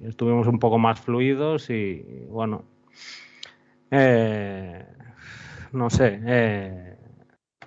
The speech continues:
también, sí, cuarenta y cuatro puntos en la segunda parte, ¿ves?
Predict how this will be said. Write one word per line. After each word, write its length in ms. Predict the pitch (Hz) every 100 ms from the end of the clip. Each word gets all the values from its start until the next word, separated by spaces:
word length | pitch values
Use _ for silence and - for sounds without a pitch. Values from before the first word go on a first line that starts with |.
| _ 135
también, 420 | - 117 127 127 - 180 156 - - - - _ _ _ _ _ _ _ _ _
sí, 180 | - 131
cuarenta 320 | 113 117 110
y 60 | 113
cuatro 280 | 131 127 120
puntos 240 | 127 117 117
en 60 |
la 100 | 117
segunda 320 | 110 113 107
parte, 280 | 95 87 -
¿ves? 240 | 98 104